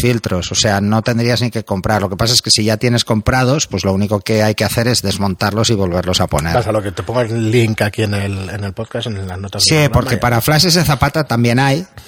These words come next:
Speaker 2: Hmm.
Speaker 1: pero claro, no son de treinta centímetros, evidentemente.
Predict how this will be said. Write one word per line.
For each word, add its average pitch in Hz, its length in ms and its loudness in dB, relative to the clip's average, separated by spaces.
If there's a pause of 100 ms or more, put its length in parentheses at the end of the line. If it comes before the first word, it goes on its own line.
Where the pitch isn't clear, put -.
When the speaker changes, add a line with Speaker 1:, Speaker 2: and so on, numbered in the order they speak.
Speaker 2:
Hmm. 107 100 -6 (540)
Speaker 1:
pero 92 180 -4
claro, 98 240 0
no 87 140 -4
son 92 180 -4
de 90 100 -4
treinta 87 300 -6
centímetros, 98 560 -6
evidentemente. 85 760 -8